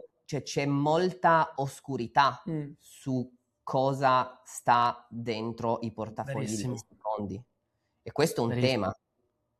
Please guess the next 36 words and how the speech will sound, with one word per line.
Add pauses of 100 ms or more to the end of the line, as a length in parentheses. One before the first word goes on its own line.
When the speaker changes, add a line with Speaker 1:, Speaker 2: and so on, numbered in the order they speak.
(880)
Speaker 3:
E,
e,
e,
e
infatti
su
questo,
su
quello
che
dici
tu,
cioè
Ge-, (300)
Jamie
Dimon, (320)
che
è
il
C
E
O
di
Speaker 2:
C
E
O
Speaker 3:
J
P
Speaker 2:
di
Speaker 3:
Morgan,
no? (480)
Non
è
l'ultimo,
l'ultimo
scemo.